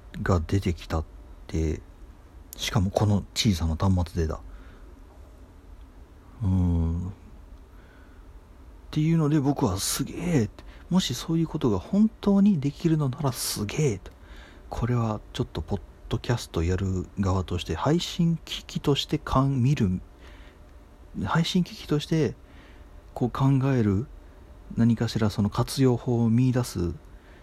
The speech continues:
見出せるんじゃないかっていうのでウッキウキだったんですよ。うん。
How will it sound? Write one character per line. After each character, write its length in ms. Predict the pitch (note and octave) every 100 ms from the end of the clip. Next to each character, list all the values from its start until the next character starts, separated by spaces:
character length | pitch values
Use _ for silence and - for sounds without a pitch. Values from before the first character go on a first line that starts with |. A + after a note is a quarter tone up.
| - - - - - - - - -
見 580 | G#2 A#2 A#2+ A#2+ C3+ C#3
出 120 | C3+
せ 120 | D#3
る 80 | D3+
ん 40 |
じ 80 | G2
ゃ 20 |
な 100 | F#2+ F#2+
い 40 |
か 120 | E2
っ 40 | - - - -
て 80 |
い 180 | D3 C3+
う 60 | C3 C#3 B2
の 80 |
で 100 | F2+ -
ウ 80 |
ッ 40 | B2 -
キ 120 | -
ウ 80 | D#3+
キ 240 | D3+ D#3 D3 - - -
だ 160 | - A2+
っ 40 | - - - -
た 80 | D#2+
ん 100 | -
で 80 |
す 80 | -
よ。 100 | - - - - - - - - - - - - -
う 60 |
ん。 220 | A2 E2+